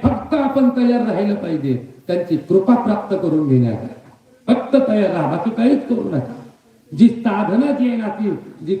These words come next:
खरी वेद मार्गाने सांगितलेली साधना आहे, ती साधकाची अवस्था जीवनामध्ये उतरू द्या.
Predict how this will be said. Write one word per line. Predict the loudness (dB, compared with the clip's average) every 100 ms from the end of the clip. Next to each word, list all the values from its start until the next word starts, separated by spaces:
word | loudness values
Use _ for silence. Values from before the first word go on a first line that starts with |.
| -2
खरी | 0
वेद | 0 4 4 6
मार्गाने | 4 2 2 -2 -2
सांगितलेली | -2 -4 -6 -6 -4 -4
साधना | -4 -6 -4 -2
आहे, | -2 -2 -4 -14 -2
ती | -2
साधकाची | 0 0 2 0 -2 -2
अवस्था | 0 2 2 0 -4
जीवनामध्ये | -2 -2 0 2 2
उतरू | 0 -2 -4
द्या. | -4